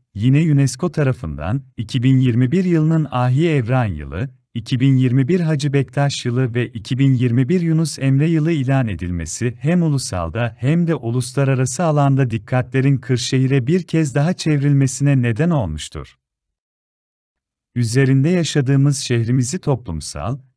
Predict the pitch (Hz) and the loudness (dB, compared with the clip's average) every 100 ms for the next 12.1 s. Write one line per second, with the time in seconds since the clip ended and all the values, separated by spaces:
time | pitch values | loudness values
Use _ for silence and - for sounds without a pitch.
0 | _ - 127 127 131 - 170 160 151 117 | _ -2 0 2 0 0 -2 0 0 2
1 | 131 135 156 143 131 135 147 170 156 135 | 0 0 0 2 2 4 2 2 2 0
2 | 123 175 - 139 127 131 127 131 123 131 | 0 -2 -2 -2 2 2 2 2 0 -2
3 | 131 120 120 120 - 147 175 160 147 143 | -2 -2 0 -2 -2 -2 0 0 2 2
4 | 135 127 123 123 123 - 160 131 113 135 | 2 0 -2 -2 -4 -4 -2 -2 0 0
5 | 131 127 127 - 131 160 151 - 135 127 | 2 0 -2 0 0 0 -2 0 0 0
6 | - 131 175 170 151 131 151 170 151 143 | -2 0 0 0 -2 0 0 0 0 0
7 | 139 156 175 170 156 - 135 175 170 147 | 2 2 0 -2 -2 -2 0 2 2 0
8 | - 139 - - 139 131 117 120 - 127 | -2 -4 -4 -4 0 0 0 0 0 0
9 | 117 127 175 165 143 120 135 139 123 117 | 0 -2 -2 2 0 2 2 2 0 -2
10 | 107 - 127 - 127 113 123 175 165 147 | -4 -2 -4 -2 -2 0 0 0 2 2
11 | 151 180 156 139 143 147 - 101 - 113 | 0 0 -2 -2 0 0 -2 -10 -4 -4